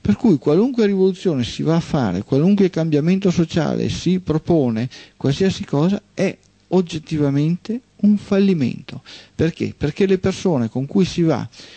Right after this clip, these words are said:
a modificare la struttura sociale non faranno altro che prendersi in mano il potere e gestirlo per sé. Abbiamo un cambio di persone, ma non abbiamo un cambio di struttura. Per cui ogni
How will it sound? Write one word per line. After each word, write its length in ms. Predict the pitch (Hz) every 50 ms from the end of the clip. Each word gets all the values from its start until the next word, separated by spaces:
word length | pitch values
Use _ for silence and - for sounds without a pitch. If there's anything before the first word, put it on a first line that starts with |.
| - _
a 120 | - 120 127
modificare 600 | 135 139 143 151 160 151 147 - 185 202 214 196
la 60 | 175
struttura 420 | 160 - 151 139 - 160 151 143
sociale 640 | 135 - 139 123 - - 120 110 110 - - 170 - - - _ -
non 160 | - 175 190
faranno 320 | - 185 165 165 156 160
altro 320 | 175 196 190 180 - - 135
che 280 | - - 156 - - _ _ _ _ _ _ _
prendersi 460 | - - 175 185 180 151 135 - - 143
in 60 | 139
mano 200 | 143 143 135 127
il 120 | 135 131
potere 540 | - - 156 - - 127 117 110 147 147 - -
e 100 | 147 156
gestirlo 480 | 156 190 180 - - 139 131 131 160
per 160 | 156 - - 147
sé. 180 | - - - - _ - - - - -
Abbiamo 260 | - 135 160 160 151
un 100 | 143 131
cambio 340 | - - 180 180 175 143 131
di 120 | 123 120
persone, 480 | - - 139 - - 131 131 143 160 185
ma 120 | 185 170
non 300 | 151 151 156 170 175 156 -
abbiamo 480 | - - 165 160 143 120 107 127 139 -
un 100 | - 160 -
cambio 320 | - - 143 135 135 139
di 60 | 139 147
struttura. 600 | - - - 147 - - - - - 113 107 - _ _ _ _ _ _ - - - - - - - _
Per 180 | - - 165 151
cui 260 | - - 143 117 - - _ _
ogni 460 | - 170 196 196 170 127 110 - -